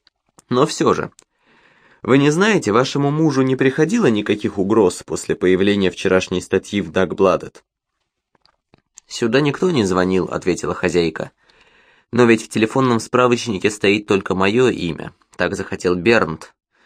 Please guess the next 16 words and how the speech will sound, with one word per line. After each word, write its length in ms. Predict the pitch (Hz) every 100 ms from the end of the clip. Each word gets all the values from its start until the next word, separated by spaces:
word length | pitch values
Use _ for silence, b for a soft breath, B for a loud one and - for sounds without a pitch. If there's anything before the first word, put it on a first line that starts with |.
| b b b b b
Спросите 500 | - 123 135 190 131
лучше 300 | 107 104 101
в 80 |
миде, 380 | 104 117 98 82
звонили 440 | 80 87 101 110 95
ли 200 | 92 95
туда". 500 | 95 85 110 92 - _ _ _ _ _ _ _ _ _ _ _
"Мы 140 | 110 143
уже 180 | 170 175
спрашивали", — 640 | - 143 127 - 117 110
сказал 340 | 110 - 104 98
Халворсон 720 | - 117 127 117 - 110 104 b b b b b
и 80 | -
переглянулся 720 | 143 131 107 98 95 110 -
с 60 | 98
Харри. 460 | - 90 85 78